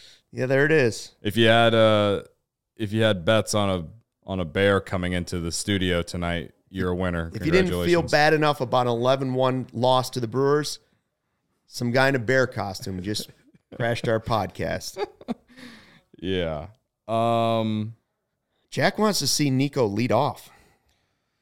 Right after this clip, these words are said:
Speaker 1: You good with that?
Speaker 2: Yeah, I, eh.
Speaker 1: I just don't wanna put too much pressure.
Speaker 2: Yeah, see,
Speaker 1: I,
Speaker 2: I,
Speaker 1: I,
Speaker 2: I,
Speaker 1: I wanna
Speaker 2: I
Speaker 1: see the success continue.
Speaker 2: I like two
Speaker 1: Even if it's
Speaker 2: hole.
Speaker 1: at the cost of losing games right now.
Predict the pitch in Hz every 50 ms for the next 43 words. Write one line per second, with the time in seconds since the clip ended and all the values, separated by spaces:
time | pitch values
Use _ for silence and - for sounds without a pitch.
0 | _ _ _ _ _ _ _ _ - 104 101 92 131 123 120 107 104 123 127 151
1 | 196 302 302 285 277 262 247 233 220 214 208 196 190 185 180 180 175 156 143 131
2 | 127 120 120 120 117 117 113 113 113 110 104 101 98 95 95 92 92 95 95 95
3 | 95 95 95 90 92 80 - - - - - - - - _ _ _ _ _ _
4 | _ _ _ _ _ _ _ _ - _ _ - 160 214 247 - - 190 185 175
5 | 165 151 - 139 131 - - 143 131 117 - - - - 117 131 135 107 113 113
6 | 113 117 113 113 113 113 110 - - - - 156 156 151 156 151 156 151 156 180
7 | 190 185 190 160 120 165 185 123 131 147 180 - - - 185 175 156 147 - -
8 | - - - - 151 147 139 - - - 120 110 - 151 156 151 127 101 87 113
9 | 127 131 139 143 156 160 151 - - - - 185 175 170 165 160 165 175 170 165
10 | 165 165 165 165 165 165 151 - 143 135 - - 147 143 151 - - 143 120 123
11 | 139 147 147 131 127 120 117 120 135 143 143 120 104 104 98 92 - 98 90 85
12 | 92